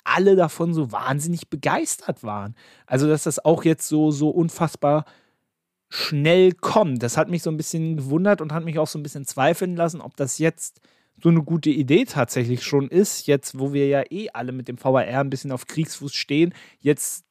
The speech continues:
das jetzt auf einmal mit reinzubringen. Und was ich auch ein bisschen merkwürdig finde, was, was mir viel wichtiger erstmal gewesen wäre, bevor jetzt die Stadiondurchsagen kommen, wäre erstmal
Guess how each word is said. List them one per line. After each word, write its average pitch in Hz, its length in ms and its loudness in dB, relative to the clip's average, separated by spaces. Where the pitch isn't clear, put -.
das 143 520 -2
jetzt 147 160 0
auf 117 180 -6
einmal 175 240 2
mit 156 180 -4
reinzubringen. 151 800 -2
Und 180 180 4
was 240 160 4
ich 170 140 -2
auch 170 120 4
ein 202 100 2
bisschen 180 300 0
merkwürdig 175 540 0
finde, 185 440 -4
was, - 360 -4
was 110 260 -8
mir 170 400 4
viel 143 300 -2
wichtiger 180 480 2
erstmal 131 380 0
gewesen 123 460 -2
wäre, 120 260 0
bevor 117 420 -4
jetzt 117 240 -4
die 117 60 -12
Stadiondurchsagen 117 840 0
kommen, 123 240 -8
wäre 123 160 2
erstmal 156 640 2